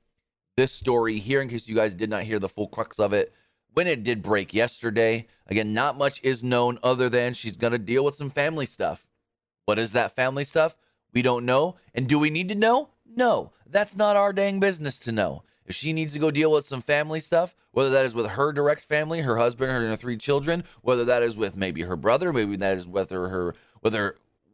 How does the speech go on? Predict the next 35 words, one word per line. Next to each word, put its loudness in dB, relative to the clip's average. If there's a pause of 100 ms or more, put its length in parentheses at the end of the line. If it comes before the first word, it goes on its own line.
(120)
it's -6
with 0
her 0
mother 2
and -4
father, 2
that 2
is -4
none 0
of 0
our 4
business. -6 (960)
That 0
we 0
don't 0
need -6
to -6
know. -8 (580)
She -6
said -4
she's -12
doing 0
family 0
things, -4
so 0
there 2
we -2
go. 0
That's -2
all 4 (160)
we 2
really 2
need 0
to -10
know. -8